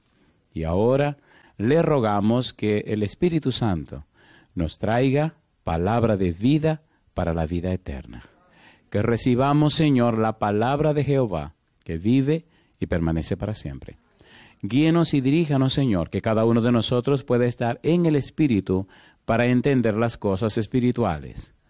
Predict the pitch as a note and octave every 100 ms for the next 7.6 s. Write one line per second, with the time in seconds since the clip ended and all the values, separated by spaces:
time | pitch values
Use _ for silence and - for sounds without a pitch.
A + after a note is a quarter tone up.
0 | _ _ _ _ - B2 C3 C3 C3 A#2+
1 | - B2 A2 F#2 - - _ _ _ _
2 | - F2 G2+ B2+ C3 B2+ B2+ C3 B2+ A#2+
3 | A#2 C#3+ D3+ C#3+ - A2+ G#2+ - C#3+ C#3+
4 | C3+ _ _ - G#2+ - C3+ C#3 A#2 F#2+
5 | F2+ F#2 E2+ C#2 C#2+ - _ _ _ _
6 | _ - E2 G2 B2 C3+ C#3+ C#3 C#3 A#2+
7 | G2 E2+ E2 E2 E2+